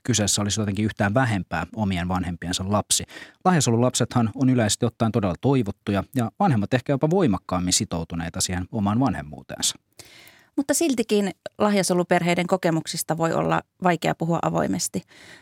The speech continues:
Speaker 2: Saatetaan jopa pelätä, että miten sukulaiset, perhetutut tai muut ympärillä olevat ihmiset siihen omaan perheeseen suhtautuu, jos totuus paljastuu. Ja on herännyt myös kysymyksiä, että miten Suomen evankelis-luterilaisen kirkon piirissä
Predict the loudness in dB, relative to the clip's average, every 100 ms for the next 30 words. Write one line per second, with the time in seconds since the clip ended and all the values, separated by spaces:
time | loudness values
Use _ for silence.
0 | 0 2 4 4 4 2 4 4 4 4
1 | 2 2 2 2 2 2 2 4 4 2
2 | -2 0 2 2 -2 -4 -6 -2 0 4
3 | 4 4 4 4 4 4 4 2 0 0
4 | 0 -2 -4 _ 0 2 4 2 4 2
5 | 2 0 2 0 0 -2 -2 -2 -4 -4
6 | _ -4 -2 0 0 -2 -4 -4 -6 -6
7 | -6 -6 -8 _ _ -20 -20 -20 -20 -20
8 | _ _ _ -2 4 6 6 6 6 4
9 | 4 2 2 2 2 4 2 2 2 2
10 | 2 0 2 2 2 2 2 2 2 2
11 | 0 0 0 2 2 2 2 2 2 0
12 | 0 2 2 2 0